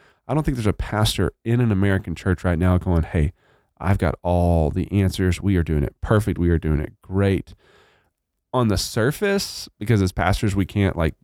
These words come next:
we can't be sinful or, like, prideful or any of that stuff. Like, so on the surface, I think that we, "Oh yeah, yeah, we,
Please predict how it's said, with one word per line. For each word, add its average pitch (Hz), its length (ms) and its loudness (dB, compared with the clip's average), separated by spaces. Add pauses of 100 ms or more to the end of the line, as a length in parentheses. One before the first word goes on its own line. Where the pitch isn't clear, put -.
(220)
we 82 100 -8
can't 82 200 -2
be 85 80 0
sinful 85 380 0
or, 80 260 2
like, 71 240 -2
prideful 76 320 0
or 71 100 4
any 71 100 4
of 67 60 2
that 60 120 -4
stuff. - 160 -2 (520)
Like, 87 220 0 (140)
so 135 160 0
on 135 60 0
the 117 60 0
surface, 139 400 -2
I 123 60 -2
think 113 160 2
that 104 60 0
we, 98 80 -2
"Oh 117 180 0
yeah, 104 260 0
yeah, 90 120 0
we, 107 220 2